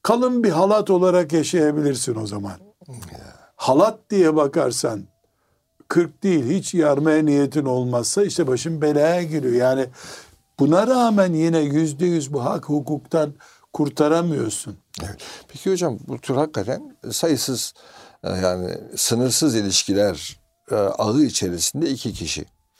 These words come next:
Speaker 2: Şimdi, e, bunların, e, doğrusu birbirinin hukukuna, e, dikkat etmeleri gibi de bir hassasiyetleri oluştu diyelim.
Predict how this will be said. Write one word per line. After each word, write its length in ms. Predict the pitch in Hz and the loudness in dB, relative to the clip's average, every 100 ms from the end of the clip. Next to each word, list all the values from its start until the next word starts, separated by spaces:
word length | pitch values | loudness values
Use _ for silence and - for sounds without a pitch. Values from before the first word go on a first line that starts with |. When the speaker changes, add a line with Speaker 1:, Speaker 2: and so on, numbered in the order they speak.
| - - - - - - | -20 -20 -20 -20 -20 -10
Speaker 2:
Şimdi, 560 | - 147 185 165 143 - 123 | -6 -4 -2 0 -2 -6 -4
e, 260 | 104 92 90 - | -4 -4 -6 -4
bunların, 420 | 170 196 139 139 - - _ _ - | -2 0 -2 -6 -12 -20 _ _ -8
e, 40 | 101 87 80 50 50 - | -6 -6 -8 -10 -12 -6
doğrusu 400 | 123 151 151 120 | 0 0 0 -2
birbirinin 320 | 135 151 139 143 | 0 0 -2 -6
hukukuna, 840 | 110 127 131 113 127 117 110 92 _ _ _ _ _ _ - | -8 -8 -6 -6 -4 -2 -2 -4 _ _ _ _ _ _ -16
e, 60 | - 90 80 87 - | -12 -10 -10 -12 -12
dikkat 300 | - 143 127 | -4 -4 -2
etmeleri 520 | 117 117 110 110 117 | -6 -4 -2 -2 -4
gibi 200 | 107 123 | -6 -4
de 120 | 175 | -2
bir 60 | 147 | -2
hassasiyetleri 880 | 120 110 123 107 - 110 - 107 160 | -2 0 0 0 -4 -4 -2 -2 -2
oluştu 680 | - 123 117 - - 95 | -2 -2 -2 -4 -4 -4
diyelim. 320 | 80 76 - | -4 -10 -10